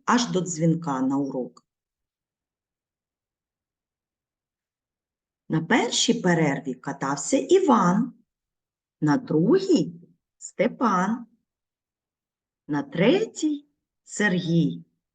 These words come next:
а на четвертій — Оля. Залишилися кататися і після уроків.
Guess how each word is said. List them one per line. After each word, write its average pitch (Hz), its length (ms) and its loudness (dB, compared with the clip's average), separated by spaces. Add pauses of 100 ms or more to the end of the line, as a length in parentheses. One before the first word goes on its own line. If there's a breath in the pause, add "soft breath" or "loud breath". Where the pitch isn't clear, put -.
(100)
а 151 140 -4
на 135 200 -2
четвертій — 262 1120 -4 (280)
Оля. 135 500 -4 (580 soft breath)
Залишилися 254 1000 0
кататися 220 760 -4
і 170 240 -8
після 185 520 -8
уроків. 139 800 -6